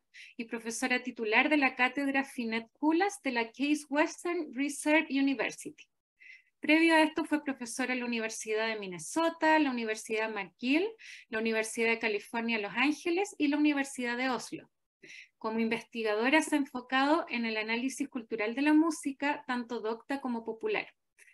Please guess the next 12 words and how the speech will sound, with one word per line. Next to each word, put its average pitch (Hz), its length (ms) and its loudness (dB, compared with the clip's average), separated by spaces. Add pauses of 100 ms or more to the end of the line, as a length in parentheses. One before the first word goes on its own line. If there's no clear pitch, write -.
(260)
El 208 120 -4
libro 254 320 2
que 269 80 -4
hoy 254 100 -4
presentamos, 302 840 4
que 254 80 0
en 226 80 -2
inglés 208 340 -4
se 233 100 -10
titula 226 460 -4
Feminine 220 560 -8
Endings, 294 640 2